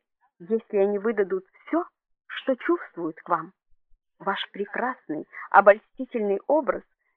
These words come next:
грезится мне наяву и во сне. Ваш звучный голос слышится мне, где бы я ни был». «Тише, маска.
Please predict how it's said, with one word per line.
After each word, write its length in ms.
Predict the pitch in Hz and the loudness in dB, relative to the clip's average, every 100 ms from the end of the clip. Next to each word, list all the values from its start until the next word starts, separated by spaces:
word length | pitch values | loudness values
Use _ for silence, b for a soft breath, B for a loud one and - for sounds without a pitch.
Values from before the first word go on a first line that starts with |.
| - | -10
грезится 580 | 196 233 330 302 - 294 | -4 0 0 -2 -6 -2
мне 240 | 277 311 | 2 2
наяву 560 | 285 285 269 254 330 220 _ _ _ _ _ - | 2 4 2 2 -4 -8 _ _ _ _ _ 2
и 80 | |
во 160 | 240 254 - | 8 8 6
сне. 300 | - 269 302 _ _ _ _ _ _ _ _ | -8 -10 -12 _ _ _ _ _ _ _ _
Ваш 480 | 185 233 254 - - _ | 2 4 4 0 -4 _
звучный 640 | 196 185 214 294 - 208 185 | -12 -6 -2 -2 -2 0 2
голос 340 | 175 320 254 - _ b b _ - | 4 4 2 -6 _ b b _ -6
слышится 560 | 233 320 392 240 - 180 | 0 2 2 -4 0 0
мне, 320 | 175 165 165 - b b | 2 -2 -6 -14 b b
где 440 | 185 196 180 320 427 | -12 -12 2 4 4
бы 140 | 349 | 2
я 200 | 269 233 | 2 0
ни 240 | 247 196 180 | 0 0 -2
был». 260 | 175 202 - _ _ _ _ _ _ _ _ - | -2 -10 -12 _ _ _ _ _ _ _ _ -14
«Тише, 300 | 226 - 190 | -12 -10 -10
маска. 440 | 180 185 _ - | -8 -10 _ -20